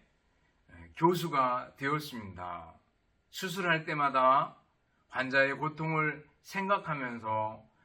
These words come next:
그들의 고통을 덜어줄 방법을 생각을 했습니다. 그리고 늘 기도하고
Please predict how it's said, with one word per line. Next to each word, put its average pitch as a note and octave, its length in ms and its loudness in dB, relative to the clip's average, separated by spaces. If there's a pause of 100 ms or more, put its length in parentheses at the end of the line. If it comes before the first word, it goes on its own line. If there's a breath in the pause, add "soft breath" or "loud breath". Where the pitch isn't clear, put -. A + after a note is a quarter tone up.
(280 soft breath)
그들의 D3+ 380 0
고통을 E3 480 -2
덜어줄 F3 520 0
방법을 C#3 480 -2
생각을 D#3 480 -6
했습니다. G#2 920 -10 (680)
그리고 D3 280 -2
늘 E3+ 360 4
기도하고 C3 920 -2